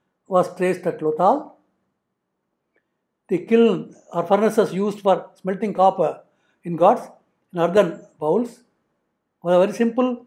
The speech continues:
circular and brick structure, about point eight meters diameter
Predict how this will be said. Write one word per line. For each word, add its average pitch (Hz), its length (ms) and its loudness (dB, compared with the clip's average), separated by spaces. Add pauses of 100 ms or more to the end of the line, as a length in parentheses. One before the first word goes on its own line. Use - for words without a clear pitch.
(140)
circular 214 720 2 (200)
and 165 120 -8
brick 208 160 -2
structure, 170 540 -2 (1300)
about 175 580 -2
point 185 240 -2
eight 190 220 0
meters 180 260 -4
diameter 165 640 0